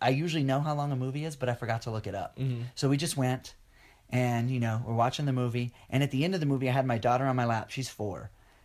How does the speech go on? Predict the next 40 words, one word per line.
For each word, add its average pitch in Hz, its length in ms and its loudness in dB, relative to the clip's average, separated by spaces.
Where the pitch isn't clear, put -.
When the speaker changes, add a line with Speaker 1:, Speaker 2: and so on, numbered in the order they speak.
Speaker 1:
And 139 140 4
we 156 120 4
had, 160 120 4
I 139 120 2
had 147 140 2
looked 151 280 0
up 151 180 4
stuff. 135 340 0
We 131 120 -4
felt 123 260 0
okay 123 300 -2
with 120 160 -2
her 127 120 2
being 110 300 -2
there. 110 240 -6
And 131 160 0
she - 140 -2
had 151 100 0
gotten 165 220 2
a 135 40 2
little 139 280 2
bored 135 540 0
in, 131 280 -2
in 135 220 2
the 131 80 0
scenes 139 360 0
that 117 200 2
worked 123 240 -2
really 127 180 0
well 117 180 0
for 123 160 -4
adults 104 600 -6
Speaker 2:
Uh-huh. 123 240 -2
Speaker 1:
that 120 180 0
didn't 135 240 4
involve 156 400 2
fighting 175 420 -2
in - 60 -12
Speaker 2:
Right. 180 180 0
Speaker 1:
London 185 460 -2